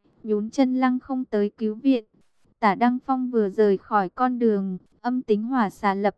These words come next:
tức cuốn lấy bò cạp khổng lồ chạy về hướng lối ra. Nó đã trúng kế. Tả Đăng Phong chộp lấy Thập Tam,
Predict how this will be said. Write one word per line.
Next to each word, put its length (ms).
tức 220
cuốn 220
lấy 220
bò 280
cạp 260
khổng 260
lồ 280
chạy 240
về 240
hướng 300
lối 240
ra. 540
Nó 200
đã 180
trúng 280
kế. 420
Tả 160
Đăng 300
Phong 200
chộp 260
lấy 220
Thập 180
Tam, 420